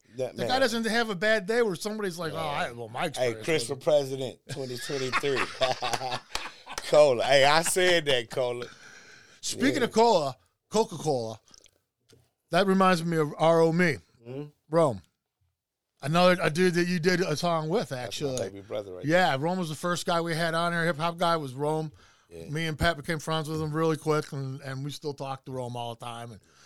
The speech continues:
Speaker 2: um, cool song.
Speaker 1: Man,
Speaker 2: I was
Speaker 1: Rome.
Speaker 2: checking it up. I was checking it out. And, uh, what's the story with that song? How'd that song come about?
Speaker 1: Uh, what's the first track? Console Me. Me and,
Speaker 2: Console
Speaker 1: me
Speaker 2: Me.
Speaker 1: and Rome did Console Me. Rome, uh, I was actually in the studio session here.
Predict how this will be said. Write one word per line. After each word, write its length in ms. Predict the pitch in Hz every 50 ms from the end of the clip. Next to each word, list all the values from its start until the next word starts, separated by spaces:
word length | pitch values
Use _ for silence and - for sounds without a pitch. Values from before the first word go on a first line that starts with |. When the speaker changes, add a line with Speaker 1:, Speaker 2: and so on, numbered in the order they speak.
| - - _ _ -
Speaker 2:
um, 340 | - 139 131 120 110 107 107 _ _ _ _ _ _ _ _ _ _ _ _ _ _ -
cool 180 | - 208 214
song. 360 | - - 202 214 220 143 85 - _ _ _ _ _
Speaker 1:
Man, 260 | 95 98 92 87 82 78
Speaker 2:
I 60 | -
was 120 | 147 147 -
Speaker 1:
Rome. 80 | 110
Speaker 2:
checking 260 | 117 180 170 175 180
it 120 | 180 180 175
up. 240 | 185 190 180 160 180 -
I 100 | 170 156
was 120 | 160 -
checking 260 | - 185 185 180 185
it 120 | 180 180 170
out. 280 | 175 180 185 196 196 - -
And, 300 | 156 151 151 147 151 151
uh, 260 | 151 147 143 143 139 - _ _ _ _
what's 180 | - 208 226 -
the 40 | 233
story 220 | - - 330 320 277
with 100 | 160 -
that 140 | 120 110
song? 160 | - - 98 98
How'd 160 | 135 165 175
that 160 | 190 202 -
song 200 | - 170 135 117 -
come 200 | - 110 104 101 101
about? 120 | 104 87 107
Speaker 1:
Uh, 500 | 117 123 123 123 120 123 123 120 120 120 123 127 - - -
what's 160 | 147 147 -
the 100 | - 120
first 280 | - - 107 104 -
track? 200 | - - 107 90 87 95 90 _ _ _ _ -
Console 420 | - - 113 - - 156 175 127
Me. 60 | 101 92
Me 60 | 82 73 _
and, 80 | - -
Speaker 2:
Console 400 | 139 131 123 131 156 143 135 123
Speaker 1:
me 60 | 139
Speaker 2:
Me. 60 | 143
Speaker 1:
and 80 | 143 139
Rome 200 | 135 131 131 120
did 200 | 123 120 117 117
Console 400 | - 120 110 - - 135 123 113
Me. 140 | 95 85 82
Rome, 380 | 92 113 120 127 123 117 117 -
uh, 400 | - 107 107 104 104 101 98 95 95 - - - - - - -
I 100 | - 113
was 120 | 131 123
actually 300 | 131 139 143 123 127 123
in 80 | 117 110
the 60 | 107
studio 360 | - - 123 110 107 104 104
session 380 | 101 - - 110 101 - 104 101
here. 300 | 107 117 120 113 101 95